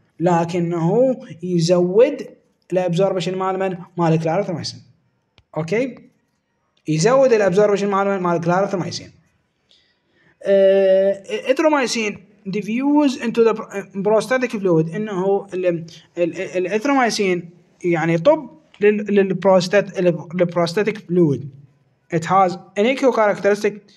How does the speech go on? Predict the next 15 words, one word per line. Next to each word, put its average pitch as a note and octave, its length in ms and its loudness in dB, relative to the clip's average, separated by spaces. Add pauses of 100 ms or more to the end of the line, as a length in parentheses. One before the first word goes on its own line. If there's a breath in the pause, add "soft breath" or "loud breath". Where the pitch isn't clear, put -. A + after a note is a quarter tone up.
(340 soft breath)
بروستاتيك G3 460 0
فلويد G3+ 220 0
يعني F#3+ 180 -2
بالبروستات، E3+ 680 -2
بروستاتيك D#3+ 460 -6
فلويد. D#3 300 -2 (540 soft breath)
Okay? A#3 320 0 (300 loud breath)
And G3+ 260 0
it F#3 120 -2
has F#3+ 380 2
unique A3+ 240 0
characteristic G3 920 0 (340 soft breath)
of F#3+ 220 2
the F#3 80 4
accumulating F#3+ 640 -2